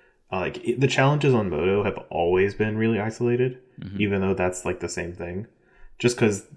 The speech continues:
Speaker 1: of the player base there.
Speaker 2: Yeah.
Speaker 1: But it's nice to see the M P L League, like, actually me being interested in tuning in to see how things have changed week to week.
Speaker 2: Mm-hmm.
Speaker 1: And
Speaker 2: Yeah.
Speaker 1: I'm glad,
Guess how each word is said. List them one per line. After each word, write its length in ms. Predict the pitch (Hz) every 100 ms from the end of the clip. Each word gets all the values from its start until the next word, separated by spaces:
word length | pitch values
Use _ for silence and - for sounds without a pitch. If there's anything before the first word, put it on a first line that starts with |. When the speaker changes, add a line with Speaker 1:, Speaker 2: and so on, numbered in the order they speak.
| -
Speaker 1:
of 140 | 95
the 80 | 95
player 240 | - -
base 220 | - - -
there. 240 | - - _ _ -
Speaker 2:
Yeah. 200 | 123 - _ _ _ _ _ _ _ _ _ _ _ _ _
Speaker 1:
But 140 | 120
it's 140 | 117 127
nice 200 | 123 -
to 80 |
see 260 | 120 - 113
the 160 | 107 87
M 160 | 104
P 140 | 98 98
L 200 | 90 92
League, 340 | 90 85 - -
like, 240 | 85 82
actually 840 | - 85 98 - 104 98 95 - - _ _ _ _ _ _ _ _ -
me 180 | 113 117
being 260 | 117 110
interested 580 | - 107 - 98 - 90
in 180 | 85 95
tuning 420 | - 113 98 92
in 200 | 92 90
to 60 | -
see 500 | - 92 90 - _ _
how 260 | - - 90
things 340 | - 85 80
have 140 | - -
changed 520 | - 69 50 - - _
week 220 | - 101 -
to 80 | 80
week. 360 | 73 - - -
Speaker 2:
Mm-hmm. 200 | 117 90
Speaker 1:
And 80 | - _ _ _ _ _ _ _ -
Speaker 2:
Yeah. 240 | 180 127
Speaker 1:
I'm 80 | 127
glad, 540 | 123 127 127 113 120